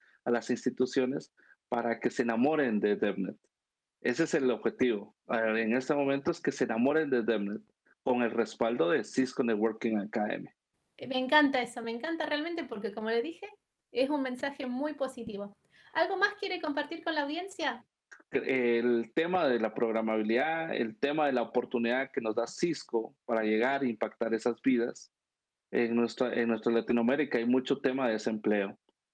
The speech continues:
Speaker 1: Y estas son oportunidades que nos dan para que los jóvenes generen y aprendan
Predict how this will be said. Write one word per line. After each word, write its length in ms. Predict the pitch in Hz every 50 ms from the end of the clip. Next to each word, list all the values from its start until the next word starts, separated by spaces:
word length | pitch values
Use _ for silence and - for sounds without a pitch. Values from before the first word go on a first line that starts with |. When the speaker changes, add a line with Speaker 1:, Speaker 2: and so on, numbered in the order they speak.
| _ _ _ _
Speaker 1:
Y 220 | - 131 135 151
estas 500 | 175 190 185 190 - - 135 131 123 -
son 140 | - 135 135
oportunidades 920 | 135 127 - 151 147 - - 131 123 120 120 123 135 147 160 175 180 175
que 140 | - - 127
nos 240 | 120 117 113 110 120
dan 480 | 131 135 151 175 180 175 156 139 135 -
para 260 | - 120 117 117 113 -
que 80 | 117
los 160 | 113 113 110
jóvenes 640 | - - 170 175 180 165 139 131 127 127 131 127 -
generen 720 | - - 127 117 123 139 151 160 151 143 139 139 139 143 143
y 80 | 131 123
aprendan 600 | 113 - - 139 151 156 143 120 123 123 127